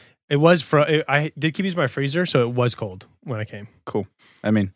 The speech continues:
Speaker 1: It just took us a while to start.
Speaker 2: yeah, it doesn't matter.
Speaker 1: It does.
Speaker 2: It doesn't matter, dude.
Speaker 1: A nice cold shot is way better.
Speaker 2: True.
Speaker 1: Where is it, uh, is it from? Is it, like, Mexican owned and everything?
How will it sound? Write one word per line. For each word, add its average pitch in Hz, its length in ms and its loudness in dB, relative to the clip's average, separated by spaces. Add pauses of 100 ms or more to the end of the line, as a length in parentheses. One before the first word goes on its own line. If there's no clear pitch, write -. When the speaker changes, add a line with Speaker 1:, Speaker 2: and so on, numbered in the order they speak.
(220)
Speaker 1:
It - 40 -12
just 123 120 -10
took 110 100 -6
us 104 100 -10
a 110 40 -10
while 101 100 -8
to 101 60 -12
start. 101 300 -10
Speaker 2:
yeah, 110 140 -8
it 107 80 -4
doesn't 104 260 -6
matter. 90 320 -6 (320)
Speaker 1:
It - 80 -20
does. 104 280 -8 (300)
Speaker 2:
It - 80 -20
doesn't 92 280 -10
matter, 104 240 0
dude. 87 300 -6
Speaker 1:
A 127 80 -4
nice 127 260 0
cold 123 320 -4
shot 123 320 -2
is 127 100 -10
way 113 140 -2
better. 107 400 -4 (560)
Speaker 2:
True. - 260 -12
Speaker 1:
Where 135 160 4
is 156 140 2
it, 170 160 6
uh, 131 240 6
is 131 140 2
it 117 80 0
from? 147 260 2
Is 120 140 2
it, - 20 2
like, 113 160 0
Mexican 120 360 0
owned 120 200 2
and 139 80 0
everything? 202 400 -2